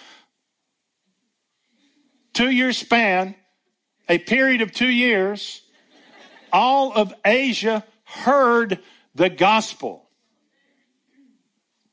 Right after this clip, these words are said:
Wow. Okay, here's what happened.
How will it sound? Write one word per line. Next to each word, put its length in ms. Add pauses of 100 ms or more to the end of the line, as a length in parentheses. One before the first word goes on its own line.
(1600)
Wow. 340 (4000)
Okay, 320
here's 240
what 160
happened. 400